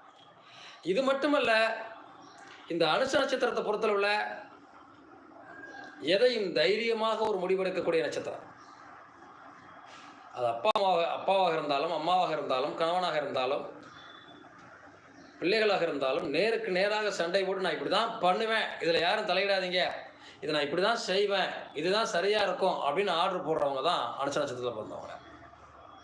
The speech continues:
அப்ப இவர்கள் போடக்கூடிய ஆர்டர், இவர்கள் போடக்கூடிய செயல்பாடு, இவர்கள் செய்யக்கூடிய திட்டங்கள்,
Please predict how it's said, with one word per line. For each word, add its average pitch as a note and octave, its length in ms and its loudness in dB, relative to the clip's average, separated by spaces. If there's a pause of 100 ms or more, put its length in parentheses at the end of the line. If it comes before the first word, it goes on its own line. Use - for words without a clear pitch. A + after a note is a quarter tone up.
(1120)
அப்ப G3+ 260 4
இவர்கள் G#3+ 400 0
போடக்கூடிய C4 640 4
ஆர்டர், A3+ 400 4
இவர்கள் F#3 320 0
போடக்கூடிய A#3+ 400 4
செயல்பாடு, A3+ 600 2
இவர்கள் E3+ 220 -2
செய்யக்கூடிய A#3 500 2
திட்டங்கள், G3+ 760 0